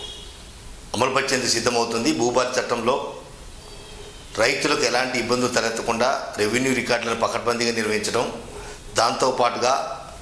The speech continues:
ఏదైతే ఆర్ఎస్ఆర్లో భూమి సాగులో ఉండి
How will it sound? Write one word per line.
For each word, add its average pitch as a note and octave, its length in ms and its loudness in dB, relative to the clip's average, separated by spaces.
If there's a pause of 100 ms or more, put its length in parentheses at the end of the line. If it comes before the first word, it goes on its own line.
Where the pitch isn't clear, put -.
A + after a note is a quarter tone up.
(640)
ఏదైతే B2 340 4
ఆర్ఎస్ఆర్లో B2 640 2 (1300)
భూమి C#3 300 4 (180)
సాగులో B2 420 4 (140)
ఉండి A#2+ 200 2